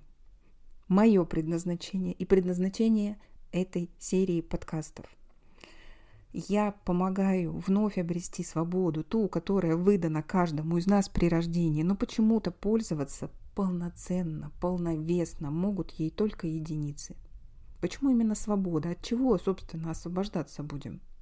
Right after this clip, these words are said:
Я опираюсь прежде всего на то, с чем пришлось столкнуться лично мне самой, и с тем, что приносите вы на сессии. Это всегда про что-то,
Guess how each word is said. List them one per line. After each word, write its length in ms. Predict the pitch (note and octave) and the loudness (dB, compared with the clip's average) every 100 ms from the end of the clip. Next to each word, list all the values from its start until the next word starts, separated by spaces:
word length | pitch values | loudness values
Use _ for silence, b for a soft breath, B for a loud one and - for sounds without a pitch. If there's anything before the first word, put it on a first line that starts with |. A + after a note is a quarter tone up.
| - - B B B B B B | -20 -20 B B B B B B
Я 220 | - A3+ C4 | 2 4 4
опираюсь 400 | G#3+ G#3+ G3 F#3+ | 4 2 2 0
прежде 340 | - G#3+ F#3+ | 2 4 2
всего 240 | - F#3+ | -2 -2
на 160 | F#3+ F#3+ | -2 -2
то, 340 | - C4 C4 | -2 -2 0
с 120 | - - | -4 -8
чем 280 | - A3+ | 0 0
пришлось 560 | G#3+ - G3 - G3+ G#3+ | 0 -2 -4 -2 -2 -2
столкнуться 760 | - F#3 F#3 - G3+ G3 - E3+ | -4 -4 -4 -4 -4 -4 -2 -2
лично 500 | F#3 G3+ - F#3 F3+ | -2 -4 -8 -4 -2
мне 520 | F3+ F3 G3 F3+ D3+ - - | 0 0 0 -2 -6 -16 -14
самой, 600 | - D#3 D#3+ G3 D#3 - b b - | -6 -4 -2 -2 -4 -8 b b -8
и 100 | F3+ | -6
с 100 | - | -6
тем, 340 | - G#3+ A#3+ A#3+ | -6 -2 -2 -4
что 300 | - - A3+ | -14 -4 -2
приносите 640 | A3+ G3 F#3+ G3 F3 - D#3+ | -2 -4 -2 -4 -6 -4 -2
вы 320 | E3+ G#3 G3 - | 2 2 2 -2
на 160 | E3+ | -4
сессии. 640 | - D#3+ C#3+ - - C#3 C#3 - - - - b b b b b - - - | -4 -4 -6 -6 -12 -14 -14 -20 -20 -20 -20 b b b b b -20 -20 -4
Это 240 | A3+ - | -2 -2
всегда 300 | - G3+ G3+ | -4 -2 -2
про 180 | G3+ G3+ | -2 -6
что-то, 540 | - - C4+ - G3 | -8 -4 -4 -4 -8